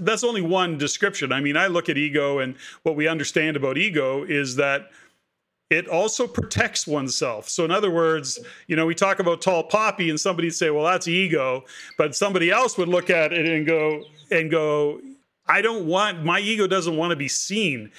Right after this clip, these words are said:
It wants to be, it wants to hide because it wants to protect itself from being discovered, from being seen as a fake or a fraud or whatever." So ego plays on both sides of that equation, right?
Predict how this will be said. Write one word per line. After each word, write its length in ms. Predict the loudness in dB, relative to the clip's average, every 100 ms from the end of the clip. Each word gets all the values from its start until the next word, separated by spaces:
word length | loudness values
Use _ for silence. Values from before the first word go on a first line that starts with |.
| -4
It 100 | -2
wants 240 | 0 -2 0
to 120 | -4
be, 280 | -2 -4 -4 -6
it 80 | -2
wants 240 | -2 -2 -2
to 80 | -4
hide 480 | 0 2 2 0
because 400 | -2 0 0 -2
it 80 | -4 -4
wants 180 | -4 -4
to 60 |
protect 460 | -6 -6 -2 -2 -2
itself 600 | -4 0 0 0 -6 -8
from 180 | -2 -2
being 300 | 0 0 0
discovered, 720 | -2 -4 0 2 2 -2 -4 -12 -10 -2
from 260 | 0 0
being 300 | -2 0 -2
seen 360 | -4 -2 0 0
as 120 | 0
a 80 | -2
fake 460 | 0 2 2 0 -2
or 100 | -2
a 60 |
fraud 480 | 0 0 2 2 2
or 20 |
whatever." 280 | 2 0 -2 -8 -4
So 200 | -2 0
ego 320 | 0 2 0
plays 440 | 0 0 2 2 2
on 300 | 0 0 -2
both 280 | 0 0 -2
sides 600 | -2 0 2 0 -2 -6
of 480 | 0 0 0 -2
that 220 | 0 2 0
equation, 520 | 0 0 0 -4 -2
right? 280 | -2 -2